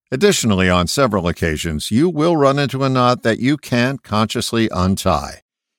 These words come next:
It's past the scope of your expertise, even if you're the reigning champ. The conditioned thing we do at that time is to damage a wall with our head. <laughs>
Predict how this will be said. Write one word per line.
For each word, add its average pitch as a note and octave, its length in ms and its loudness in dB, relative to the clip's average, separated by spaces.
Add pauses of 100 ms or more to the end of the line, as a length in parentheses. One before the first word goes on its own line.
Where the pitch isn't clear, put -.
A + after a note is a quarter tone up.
It's - 240 -4
past F2 420 -4
the G2+ 80 -6
scope A2+ 360 0
of G#2 100 0
your A#2 140 2
expertise, C3 800 -2 (220)
even G3 260 2
if F#3+ 180 2
you're D3 200 2
the C#3+ 120 2
reigning D#3+ 380 0
champ. G3+ 460 0 (580)
The A2 80 -2
conditioned C#3 500 0
thing D#3 200 -2
we D3+ 100 0
do C#3+ 240 0
at C#3+ 140 -2
that C3 200 2
time D3+ 520 -2 (100)
is G#2+ 280 0
to F#2+ 140 0
damage G2+ 560 0
a A2 80 4
wall E2+ 480 0
with D#2+ 200 -6
our E2+ 200 -2
head. C#2+ 360 -10 (720)
<laughs> - 100 -10